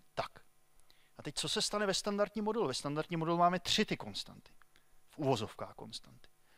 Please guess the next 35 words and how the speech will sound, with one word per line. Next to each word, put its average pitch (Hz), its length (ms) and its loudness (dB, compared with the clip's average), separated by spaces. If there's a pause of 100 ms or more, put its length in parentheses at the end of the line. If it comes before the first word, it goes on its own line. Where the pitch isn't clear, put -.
(640)
Vy 147 60 0
když 247 340 6
spočítáte, 139 1000 4 (440)
to - 80 -6
je 139 40 -2
něco, 156 200 -2
co 160 120 -2
se 160 140 0
dá 160 140 2
spočítat, - 480 -8 (480)
jak 131 100 -6
by 175 100 4
se 233 120 2
ty 220 120 -6
tři - 360 0 (220)
konstanty 196 520 0
popisující 165 760 0
silnou 180 520 0 (680)
a 107 240 2
ty 135 100 -6
dvě, 151 240 0 (140)
nebo 127 140 -8
ta 127 100 -4
jedna 139 320 0
silnou 147 340 10
a 127 40 -2
ty 143 100 -6
dvě, 135 280 2 (340)
eh, 110 400 4
tu, - 140 -6
ty 139 120 0
elektroslabé 135 540 0
interakce 139 400 -6
měly 147 180 0
chovat, 196 400 -2